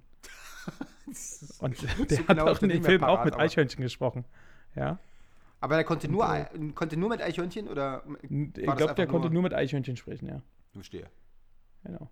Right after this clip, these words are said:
Speaker 1: Ja gut, das ist ein Anfang, oder? Also
Speaker 2: Ja. Die konnten
Speaker 1: Man
Speaker 2: ihm
Speaker 1: kann ja
Speaker 2: wenigstens
Speaker 1: klein anfangen.
Speaker 2: sagen, wo es lang geht, wo der Weg hingeht.
Speaker 1: Nö. Ja.
Speaker 2: Ja. Also von daher, Tiere sind super hilfreich.
Speaker 1: Ja.
Speaker 2: Ja. Weil die gibt's immer draußen.
Speaker 1: So.
Speaker 2: Ja. Nachts ist kein Mensch mehr da im Wald, aber Tiere findest du immer.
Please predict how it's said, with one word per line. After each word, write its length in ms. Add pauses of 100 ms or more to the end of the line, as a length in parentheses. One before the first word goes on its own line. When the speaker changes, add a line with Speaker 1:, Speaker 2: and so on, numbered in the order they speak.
(160)
Speaker 1:
Ja 100
gut, 180
das 80
ist 40
ein 60
Anfang, 460
oder? 240
Also 240 (600)
Speaker 2:
Ja. 260 (500)
Die 100
konnten 220
Speaker 1:
Man 60
Speaker 2:
ihm 40
Speaker 1:
kann 60
ja 20 (100)
Speaker 2:
wenigstens 200
Speaker 1:
klein 100
anfangen. 120
Speaker 2:
sagen, 60
wo 80
es 80
lang 160
geht, 280
wo 80
der 100
Weg 160
hingeht. 260
Speaker 1:
Nö. 120 (520)
Ja. 120 (140)
Speaker 2:
Ja. 60 (560)
Also 160
von 80
daher, 180
Tiere 260
sind 160
super 200
hilfreich. 440 (640)
Speaker 1:
Ja. 140 (440)
Speaker 2:
Ja. 200 (420)
Weil 100
die 120
gibt's 200
immer 180
draußen. 360 (640)
Speaker 1:
So. 280
Speaker 2:
Ja. 180 (360)
Nachts 260
ist 120
kein 140
Mensch 220
mehr 120
da 140
im 120
Wald, 240
aber 200
Tiere 280
findest 260
du 40
immer. 200